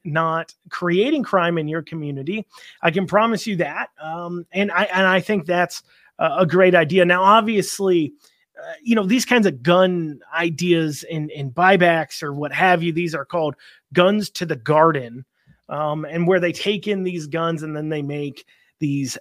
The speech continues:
gardening implements out of them. Y-, you know, quite clearly, these gun buyback programs, these kinds of things, completely, completely ineffective. If anything, it only helps criminals get rid of murder weapons, and then,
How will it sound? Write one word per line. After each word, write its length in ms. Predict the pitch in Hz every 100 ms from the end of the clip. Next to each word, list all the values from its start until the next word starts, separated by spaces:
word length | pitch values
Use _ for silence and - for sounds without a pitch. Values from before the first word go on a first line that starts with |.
| 165
gardening 600 | 143 160 175 175 175 156 156
implements 720 | 175 185 165 180 151 147 - -
out 220 | 160 175
of 100 | 180
them. 360 | 147 147 143 139 _ _ _ _ -
Y-, 80 | - 247
you 120 | 269
know, 160 | 226 -
quite 360 | - 294 262
clearly, 440 | 185 226 214 190 175
these 240 | 214 202
gun 180 | 175 175
buyback 360 | 160 151 143 -
programs, 360 | 160 156 151
these 140 | 185 -
kinds 180 | 165
of 80 | 143
things, 240 | 160 147 -
completely, 920 | 190 185 - 208 214 214 190 185 - _ _ -
completely 760 | 180 147 180 180 165 151 147 -
ineffective. 720 | 190 160 - - 160 160 147
If 120 | 160
anything, 380 | 208 208 208 190
it 80 | 170
only 260 | 175 160
helps 520 | 131 - 180 143 - - _ _ _
criminals 560 | - 208 196 180 170 139
get 340 | 131 170 175 - 226
rid 380 | 151 175 202
of 200 | 196 156
murder 340 | 156 165 190 180
weapons, 560 | 160 156 160 156 147
and 220 | - 156 147
then, 320 | 175 165